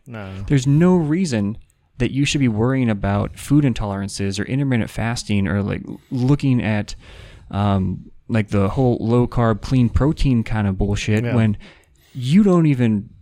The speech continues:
Speaker 2: know how much you're eating.
Speaker 1: Yeah. Yeah. They probably don't.
Speaker 2: Yeah.
Speaker 1: Yeah. They probably, and they probably aren't consistent. Like,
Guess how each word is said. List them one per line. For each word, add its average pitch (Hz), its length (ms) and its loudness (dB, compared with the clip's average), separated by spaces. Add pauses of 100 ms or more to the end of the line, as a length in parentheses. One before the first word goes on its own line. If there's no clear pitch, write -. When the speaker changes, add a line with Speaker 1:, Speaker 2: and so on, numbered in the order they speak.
(240)
Speaker 2:
know 117 680 0
how 120 280 -4
much 123 340 0
you're 175 120 -2
eating. 202 360 -2 (400)
Speaker 1:
Yeah. 123 280 0 (380)
Yeah. 110 240 -6 (160)
They 117 100 0
probably 117 240 2
don't. 113 340 -2 (240)
Speaker 2:
Yeah. 180 180 0 (100)
Speaker 1:
Yeah. 110 180 -4
They 110 100 -2
probably, 110 320 0
and 117 140 -4
they 113 100 0 (260)
probably 117 220 2
aren't 107 200 -6
consistent. 107 600 -6
Like, 110 160 -6